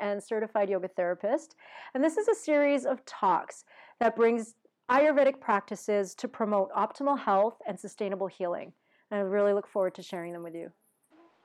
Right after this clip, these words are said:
So this is your first week as a teacher, to really evoke the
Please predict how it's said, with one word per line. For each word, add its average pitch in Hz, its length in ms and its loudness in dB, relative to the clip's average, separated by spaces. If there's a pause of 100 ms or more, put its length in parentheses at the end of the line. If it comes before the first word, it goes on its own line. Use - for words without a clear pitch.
(420)
So 370 120 0
this 392 220 2
is 403 180 6
your 403 100 6
first 370 420 0
week 311 520 -4
as 269 500 6
a 262 760 0 (200)
teacher, - 580 -2 (120)
to - 120 -12
really 285 480 -2
evoke 254 680 8
the 233 120 0